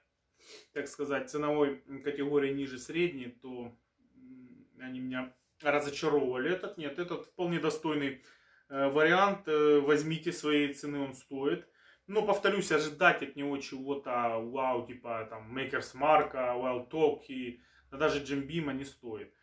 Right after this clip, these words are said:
Хотя, может быть, даже он, м, в чем-то и выигрывает некоторые, э, релизы Jim Beam. Ну, там другой он чуть-чуть, конечно, он более сладкий, такой более ликеристый. Тут, э, опять же, повторюсь, более он сухой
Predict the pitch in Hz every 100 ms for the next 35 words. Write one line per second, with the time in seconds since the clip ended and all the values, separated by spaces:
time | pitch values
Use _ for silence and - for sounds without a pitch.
0 | _ _ 156 185 190 170 160 147 143 139
1 | 156 135 139 135 143 139 135 135 131 127
2 | - 151 143 139 127 127 135 127 120 120
3 | 117 127 123 120 120 117 113 - _ _
4 | _ _ 120 117 117 120 131 143 156 139
5 | 135 131 139 127 131 120 110 - _ _
6 | _ _ _ _ _ _ _ - - 160
7 | 160 147 147 139 117 107 - 113 - 110
8 | 107 117 117 120 120 113 104 - _ _
9 | _ - 139 151 - 117 117 117 120 127
10 | 123 120 120 180 147 - - 139 - 131
11 | 127 127 135 139 127 123 - 131 131 120
12 | 131 127 120 - 147 220 233 226